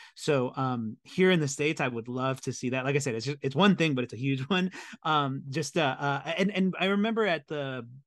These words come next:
Bitcoin conference, uh, earlier this year in twenty twenty-two, um, you know, Jack Mallers made some announcements about partnering with some P O S systems, I believe. Um, and that was really exciting. I think that would be the kind of thing that if, if it, if,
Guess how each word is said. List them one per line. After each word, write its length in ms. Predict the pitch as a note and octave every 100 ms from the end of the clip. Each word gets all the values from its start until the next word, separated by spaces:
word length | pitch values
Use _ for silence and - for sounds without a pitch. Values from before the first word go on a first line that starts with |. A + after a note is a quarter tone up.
| _ _ _
Bitcoin 360 | E3+ E3+ D#3+ C#3
conference, 500 | D3 C3+ C3+ B2 -
uh, 360 | B2+ C#3 B2 B2
earlier 340 | C#3+ C#3 C#3
this 300 | B2+ C#3 -
year 180 | D#3 C#3+
in 100 | A#2+
twenty 300 | - A#2+ A#2+ -
twenty-two, 560 | - A#2+ A#2+ F#3+ F3+ C#3 - - - -
um, 160 | C3+
you 80 | C#3
know, 100 | D3
Jack 220 | C#3 C#3+
Mallers 340 | C#3+ C#3+ D3 C3+
made 220 | C#3 C3+
some 140 | C#3
announcements 540 | B2 B2+ C3 C3+ B2 B2+
about 340 | A#2+ A#2 A2+ - -
partnering 500 | C#3 C3+ C3 A#2+ A#2
with 240 | A#2 -
some 180 | - A2
P 220 | - C3+
O 80 | A#2+
S 180 | A#2+ -
systems, 400 | B2+ - A2+ A2+
I 60 |
believe. 440 | G#2+ A2 A2+ A2 - - - -
Um, 420 | B2+ B2 G#2+ A#2 -
and 100 | D3+
that 100 | D#3+
was 200 | E3 C#3
really 240 | D3+ F3 D#3+
exciting. 500 | D3+ D#3 E3 F3 E3
I 60 | A#2+
think 200 | D3 C3
that 160 | B2 A#2+
would 140 | D3
be 80 | C3
the 100 | D3
kind 260 | D3 C#3+ C#3
of 100 | -
thing 260 | C#3+ C#3
that 140 | C3+ A#2+
if, 120 | A2+ -
if 160 | A#2+
it, 100 | B2+ - _
if, 200 | A#2